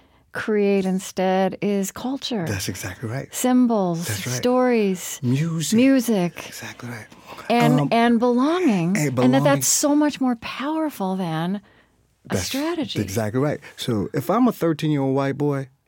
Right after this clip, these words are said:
Speaker 2: and I get on the internet and I see symbol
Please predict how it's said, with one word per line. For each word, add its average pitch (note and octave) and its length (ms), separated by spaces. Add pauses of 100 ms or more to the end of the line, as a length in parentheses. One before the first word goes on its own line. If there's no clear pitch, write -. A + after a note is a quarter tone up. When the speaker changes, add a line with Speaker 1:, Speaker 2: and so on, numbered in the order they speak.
(520)
Speaker 2:
and A#2 120
I A#2+ 60
get C3 180
on C3 120
the A#2+ 100
internet D3+ 500 (1400)
and B2+ 240
I C3 140
see G#2+ 380
symbol D#3 720